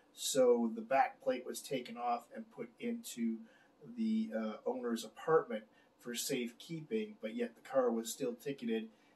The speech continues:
and her door is just twenty-five steps away from her car, which was ticketed not once, but twice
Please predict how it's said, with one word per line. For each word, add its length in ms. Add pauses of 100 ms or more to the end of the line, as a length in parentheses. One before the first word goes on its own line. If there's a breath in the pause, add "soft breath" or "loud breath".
(160 soft breath)
and 260
her 160
door 440
is 220
just 480 (120)
twenty-five 840
steps 480
away 380
from 320
her 100
car, 600 (560 soft breath)
which 240
was 180
ticketed 580 (120)
not 320
once, 600
but 120 (180)
twice 720